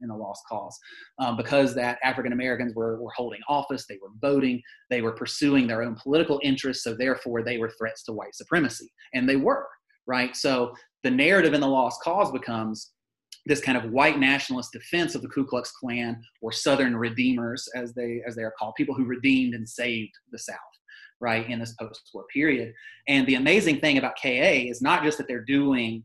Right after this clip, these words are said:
the Lost Cause, they're actually taking this other mythology of, of this other white nationalist mythology of these medieval chivalric Christian knight crusaders, right, that saved the Holy Land, you know, in the medieval ages from these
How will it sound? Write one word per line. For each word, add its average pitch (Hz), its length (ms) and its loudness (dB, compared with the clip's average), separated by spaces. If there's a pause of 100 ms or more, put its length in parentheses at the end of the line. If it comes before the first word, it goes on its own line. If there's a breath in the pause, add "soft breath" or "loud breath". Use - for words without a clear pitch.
the 123 60 -4
Lost 117 380 -4
Cause, 147 320 4
they're 113 140 -8
actually 135 480 -2
taking 120 480 -2 (380 loud breath)
this 127 260 -2
other 156 260 4
mythology 110 720 -4
of, 117 160 -12 (120)
of 117 160 -8
this 131 200 -8
other 151 220 4
white 123 240 0
nationalist 123 460 -6
mythology 120 680 -2
of 120 160 -10
these 113 320 -12 (360)
medieval 135 760 0
chivalric 135 640 0
Christian 135 560 -2
knight 147 260 2
crusaders, 135 800 -2 (280 loud breath)
right, 120 320 0
that 127 120 -10
saved 139 540 4
the 131 60 -2
Holy 151 420 2
Land, 113 460 -4
you 127 140 -4
know, 120 180 -4
in 117 80 -2
the 117 40 -2
medieval 131 460 2
ages 127 500 0
from 117 220 -2
these 123 180 -6